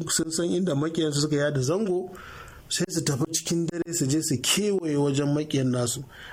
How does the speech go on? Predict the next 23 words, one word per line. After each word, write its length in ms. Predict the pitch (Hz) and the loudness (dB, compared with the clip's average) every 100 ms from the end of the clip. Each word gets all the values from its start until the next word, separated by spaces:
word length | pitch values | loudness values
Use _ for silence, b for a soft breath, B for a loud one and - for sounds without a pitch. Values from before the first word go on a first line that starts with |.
| - | -2
Amma 220 | 139 170 | 0 2
ba 140 | 170 | 2
za 160 | 156 156 | 2 0
su 120 | 139 | 0
kasance 460 | 143 139 131 135 127 | 0 2 2 2 2
sun 160 | 143 135 | 0 0
kai 160 | 143 | 2
musu 500 | 139 139 - 117 110 - B B B B | 2 2 2 2 2 0 B B B B
wato 480 | 156 127 127 123 113 110 | -4 -2 -2 0 0 0
farmaki 520 | 135 127 147 170 143 | 0 -2 -4 0 2
ba 260 | 147 220 247 B B B B | 2 0 -4 B B B B
sai 220 | - 143 135 | -2 2 2
da 100 | 113 | 2
safe 340 | - 123 127 123 | 0 0 0 0
kenan. 280 | 120 131 - - - B B B B - | 0 0 -4 -12 -20 B B B B -2
To 80 | 123 | 2
wannan 640 | 123 170 170 156 151 147 147 - - - | 2 2 2 2 2 0 -2 -10 -20 -8
shi 300 | - - 165 | -2 2 2
ne 120 | 151 | 2
Allah 320 | 135 147 143 131 | 2 2 2 2
Ta'ala 400 | 135 135 135 135 | 0 2 4 4
yake 360 | 135 131 123 | 2 2 2
nuna 460 | 120 131 123 113 | 2 2 2 0